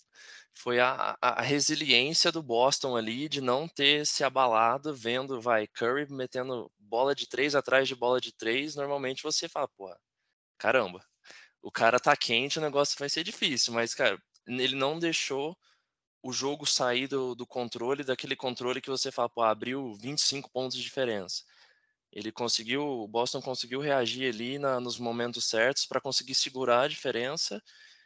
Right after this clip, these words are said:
e no último quarto fez um quarto, quarto da morte, talvez ali, <laughs> começando a querer fazer alguma coisa pa-, parecida, mas acho que esse foi o, o principal ponto, cara,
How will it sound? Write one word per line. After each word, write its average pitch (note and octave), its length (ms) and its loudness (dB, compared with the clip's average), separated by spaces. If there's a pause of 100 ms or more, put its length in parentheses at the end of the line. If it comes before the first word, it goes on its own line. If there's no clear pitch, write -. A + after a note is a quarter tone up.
(420)
e F#3 80 0
no F3+ 120 0
último F3 280 -4
quarto D#3 400 6
fez D3+ 360 -2
um B2+ 280 -4 (520)
quarto, B2 520 2
quarto A2+ 520 0 (340)
da G2 140 -2
morte, G#2 560 -4 (220)
talvez G2 460 -6
ali, A#2 260 -2
<laughs> G#2 320 0
começando - 40 2
a - 60 4
querer A#2 240 4
fazer A2 240 0
alguma G#2+ 380 -2 (460)
coisa A2+ 300 0
pa-, A2+ 140 -12 (360)
parecida, A2+ 480 -2
mas A2 180 0
acho A#2+ 160 2
que - 80 -2
esse - 140 0
foi C#3 180 0
o, C#3+ 180 -6
o B2+ 100 -6
principal C3 500 -2
ponto, A#2 280 -8
cara, G#2+ 180 -6